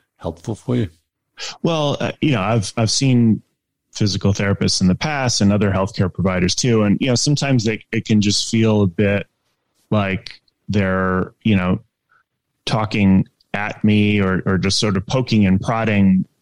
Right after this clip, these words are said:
Speaker 2: because they have either their own agenda or checkboxes that they need to check off. And this felt a bit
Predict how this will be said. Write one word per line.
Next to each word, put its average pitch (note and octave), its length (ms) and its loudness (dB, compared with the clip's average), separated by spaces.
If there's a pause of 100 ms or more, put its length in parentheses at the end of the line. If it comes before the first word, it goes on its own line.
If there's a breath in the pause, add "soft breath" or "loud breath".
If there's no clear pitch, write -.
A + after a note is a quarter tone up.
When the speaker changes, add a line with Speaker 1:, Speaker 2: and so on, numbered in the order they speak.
Speaker 2:
because F#2+ 640 -2
they F#2+ 160 0
have F#2 360 -4 (340)
either F2 380 0
their F#2 180 0
own A#2+ 160 2
agenda G2+ 720 0
or F2 360 -2 (400)
checkboxes G2+ 680 -4
that F#2 160 0
they F#2+ 120 -2
need F#2 240 4
to F2 260 0 (160)
check - 260 -2
off. F#2+ 340 -2
And F3 220 2 (480 loud breath)
this A#2 220 -2
felt G#2 240 -2
a G2+ 40 2
bit G2 300 0